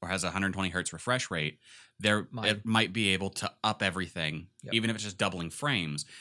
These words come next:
Speaker 1: But that's gonna be a huge difference for those that are on console, that are playing F P S, that are playing fighting games, that every frame matters.
Speaker 2: The big thing about that is it's not,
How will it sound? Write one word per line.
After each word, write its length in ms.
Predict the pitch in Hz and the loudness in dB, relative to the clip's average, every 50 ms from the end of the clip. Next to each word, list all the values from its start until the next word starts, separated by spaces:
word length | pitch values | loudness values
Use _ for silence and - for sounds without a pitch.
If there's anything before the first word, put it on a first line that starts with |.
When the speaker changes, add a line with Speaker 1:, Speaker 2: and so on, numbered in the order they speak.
| - - - - _ _ _ - | -20 -20 -20 -20 _ _ _ -4
Speaker 1:
But 160 | - 104 98 | -2 -2 2
that's 160 | - 117 113 | 2 2 0
gonna 120 | - 135 123 | 2 0 0
be 160 | 110 110 104 | 0 0 0
a 40 | 95 | 0
huge 360 | - - 113 117 113 92 90 | 0 0 0 0 0 0 0
difference 340 | 87 120 120 - 98 87 - | 0 -2 0 0 -2 -4 -4
for 220 | - - 95 92 | -4 -4 -4 -4
those 360 | 82 95 92 92 92 87 85 | -2 -2 -2 -2 -2 -2 -4
that 100 | - 90 | -2 -2
are 60 | 92 80 | -2 0
on 200 | 85 90 92 90 | 0 -2 -2 0
console, 340 | 95 90 87 85 - 87 | 0 0 0 0 -2 -4
that 100 | 80 85 | -2 -2
are 60 | 85 82 | -4 -4
playing 360 | - - 90 87 87 85 85 | -6 -4 -2 -2 -2 0 -2
F 160 | 80 - - | -4 -6 -6
P 180 | - 87 87 87 | -6 -4 -2 -2
S, 180 | 82 71 - - | 0 -2 -4 -6
that 100 | 71 - | -4 -6
are 80 | 78 | -6
playing 600 | - - - 87 82 82 82 80 78 78 78 76 | -8 -8 -4 -2 -2 0 0 -2 -2 -2 -4 -6
fighting 400 | - - - 98 95 82 85 85 | -6 -2 0 0 0 0 -2 -4
games, 340 | 80 78 73 69 65 69 - | -4 -4 -4 -6 -6 -8 -6
that 180 | - 69 - - | -6 -6 -4 -2
every 240 | - 85 76 87 85 | -2 -2 -2 -4 -6
frame 520 | - - - - 104 92 90 87 82 76 - | -6 -8 -4 -2 0 0 0 0 -2 -4 -6
matters. 460 | 82 87 85 82 78 76 69 135 135 | -4 -2 -2 -2 -2 -4 -6 -4 0
Speaker 2:
The 100 | - 185 | 0 0
big 280 | 156 143 - 175 180 180 | 0 2 0 0 0 0
thing 200 | - - 220 208 | -2 -6 -4 -2
about 260 | 190 190 175 170 170 | 0 0 -2 -2 0
that 240 | 151 143 147 143 - | 0 0 0 0 0
is 200 | 143 127 117 123 | -2 -2 -2 -2
it's 280 | 120 127 113 - - | -4 -4 -4 -4 -2
not, 340 | 139 135 135 143 156 131 - | 0 0 2 2 2 0 -2